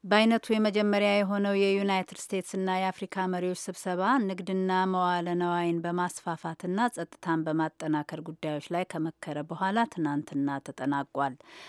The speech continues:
በዚህ የአርባ ዘጠኝ የአፍሪካ ሀገሮች በተጋበዙበትና አርባ ስድስቱ በተገኙበት ጉባኤ ላይ ቀደም ሲል በእቅድ ያልተነገረና ታይቶ በማይታወቅ ሁኔታ የሠላሳ ሰባት ቢሊዮን ዶላር የንግድና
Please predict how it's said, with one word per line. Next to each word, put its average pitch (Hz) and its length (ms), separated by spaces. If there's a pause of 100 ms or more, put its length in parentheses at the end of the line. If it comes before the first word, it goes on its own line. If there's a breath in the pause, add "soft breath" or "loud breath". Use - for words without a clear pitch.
(180 loud breath)
በዚህ 185 460
የአርባ 175 380
ዘጠኝ 220 300
የአፍሪካ 180 440
ሀገሮች 151 460
በተጋበዙበትና 160 1200
አርባ 165 300
ስድስቱ 151 540
በተገኙበት 147 800
ጉባኤ 143 340
ላይ 233 240
ቀደም 175 380
ሲል 277 240 (440 loud breath)
በእቅድ 175 500
ያልተነገረና 180 920 (380)
ታይቶ 175 500
በማይታወቅ 156 920
ሁኔታ 190 480
የሠላሳ 151 640
ሰባት 147 360 (100)
ቢሊዮን 202 500
ዶላር 202 340 (440 loud breath)
የንግድና 190 580